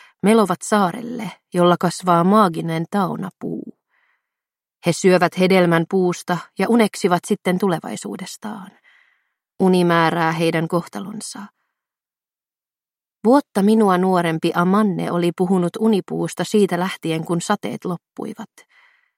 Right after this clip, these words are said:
"Kerrotaan, ettei hedelmiä ole tänä vuonna paljon",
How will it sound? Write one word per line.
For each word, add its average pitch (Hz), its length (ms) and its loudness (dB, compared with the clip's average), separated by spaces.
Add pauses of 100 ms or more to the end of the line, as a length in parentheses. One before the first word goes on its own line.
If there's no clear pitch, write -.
(540)
"Kerrotaan, 214 540 6
ettei 185 340 2
hedelmiä 208 500 4
ole 202 220 2
tänä 233 260 4
vuonna 196 280 2
paljon", 208 500 -2